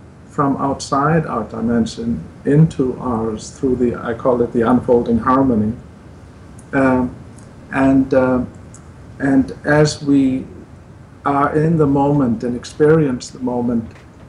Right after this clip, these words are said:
it passes and the past becomes history. And, uh, and that history reflects back on us, but it's,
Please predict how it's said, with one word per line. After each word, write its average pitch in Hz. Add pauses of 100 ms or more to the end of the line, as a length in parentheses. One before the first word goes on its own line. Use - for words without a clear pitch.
it 143 (960)
passes 156
and 131
the 135
past 135
becomes 123
history. - (960)
And, 127
uh, 117 (320)
and 123
that 127
history 120 (160)
reflects -
back 131
on 110
us, - (400)
but 123 (160)
it's, -